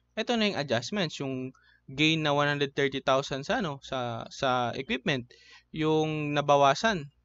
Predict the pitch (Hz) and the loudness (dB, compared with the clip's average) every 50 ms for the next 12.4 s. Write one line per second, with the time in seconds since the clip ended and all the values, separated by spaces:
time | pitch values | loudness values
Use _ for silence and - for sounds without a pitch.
0 | _ _ _ - - - 151 143 - - 151 143 139 139 135 - - - 143 143 | _ _ _ -6 0 2 2 2 2 2 0 0 2 0 -2 -2 0 0 2 4
1 | 139 131 131 135 151 175 180 156 147 143 135 131 - _ _ _ _ - 135 139 | 6 6 6 6 6 4 4 4 2 0 0 -2 -6 _ _ _ _ -4 -4 -2
2 | 135 - 147 135 131 131 151 208 226 208 - 160 139 139 135 135 127 123 127 143 | 0 0 0 2 2 2 4 2 2 2 2 0 0 0 2 2 2 2 2 2
3 | 175 202 294 180 135 - - 143 135 139 131 123 120 123 135 - 226 214 151 131 | 0 0 0 -2 -4 -2 -2 -2 -2 -2 -2 -4 -4 -4 -2 0 0 0 0 -2
4 | 127 - _ _ _ _ _ _ - 131 139 - 226 220 160 135 123 - _ _ | -6 -12 _ _ _ _ _ _ -12 -10 -6 -2 -2 -2 -2 -4 -8 -12 _ _
5 | _ - - - _ - - - 175 170 160 160 165 - 165 - - 151 147 - | _ -20 -20 -20 _ -14 -8 -4 -2 -2 0 0 0 -2 -2 0 2 0 2 2
6 | 143 139 139 135 - 147 180 208 175 135 - _ _ _ _ _ _ _ _ - | 2 2 2 0 0 -2 -2 -2 -2 -4 -6 _ _ _ _ _ _ _ _ -4
7 | 131 135 139 139 147 143 143 139 - - 120 120 131 - - 208 190 156 139 139 | -2 0 0 0 0 0 -2 0 2 4 4 4 4 2 0 0 0 -2 -4 -8
8 | _ _ _ _ _ _ _ 139 135 135 135 131 131 131 131 127 123 123 - 139 | _ _ _ _ _ _ _ -4 -2 2 4 6 6 6 4 2 2 0 -2 -4
9 | 127 135 170 196 175 135 113 117 - - - 123 127 123 123 123 120 117 117 120 | -4 -2 0 0 0 -2 -4 -8 -12 -8 -4 -2 0 0 0 0 -2 -6 -10 -12
10 | _ _ _ _ _ _ _ - - 139 139 - 143 139 139 139 143 151 151 160 | _ _ _ _ _ _ _ -12 -10 -8 -4 -4 0 2 2 2 2 2 -2 -2
11 | - 180 175 170 220 240 214 175 170 175 - - 147 143 139 139 143 147 - _ | -2 -2 -2 0 0 0 0 -2 -2 -4 -4 -2 0 2 2 0 0 -4 -8 _
12 | _ - - - 127 - - | _ -16 -12 -12 -8 -6 -6